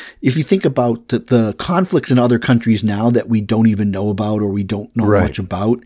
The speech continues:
Speaker 1: that's the way, you know, America was even more so in the dark.
Speaker 2: Yeah, and so this movie takes place in Germany in nineteen thirty-three in a small college town. So it's on the German border, of Swi-, but it's in Germany. They escaped to
Speaker 1: Yes.
Speaker 2: Switzerland.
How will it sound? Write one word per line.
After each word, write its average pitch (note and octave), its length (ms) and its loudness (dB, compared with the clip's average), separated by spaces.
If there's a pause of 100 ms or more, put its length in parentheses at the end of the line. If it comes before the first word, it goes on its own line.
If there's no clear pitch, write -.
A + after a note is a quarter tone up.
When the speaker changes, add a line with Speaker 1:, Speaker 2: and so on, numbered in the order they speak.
(480)
Speaker 1:
that's C#3 280 0
the E3+ 80 2
way, D3+ 140 6
you F3+ 220 0
know, C#3 100 2
America C3+ 380 4
was A#2+ 160 6
even B2 180 6
more B2+ 240 4
so A#2 260 4
in G#2 60 4
the G#2 80 2
dark. F2+ 540 -6 (240)
Speaker 2:
Yeah, D3+ 300 4
and B2 140 2
so C#3+ 120 0
this C#3+ 240 -2
movie F3+ 340 0
takes - 440 -6
place B2 560 -2 (100)
in A#2+ 480 2 (180)
Germany F#2+ 480 4
in F2 100 2
nineteen F#2+ 380 0
thirty-three F#2 680 0
in D#2+ 80 -2
a E2 80 -2
small F2+ 400 -2
college F2+ 520 -2
town. E2+ 360 -2 (260)
So - 140 -6
it's F#2 100 -4
on A2 140 2
the G#2 60 2
German G#2 360 2
border, F2+ 300 2
of D#2+ 80 -4
Swi-, - 240 -8
but F#2 120 2
it's F2+ 140 -2
in B2+ 220 2
Germany. F2 420 0
They F2 160 -4
escaped G#2 420 0
to F#2 60 -2
Speaker 1:
Yes. F2 80 -6
Speaker 2:
Switzerland. D#2 540 -10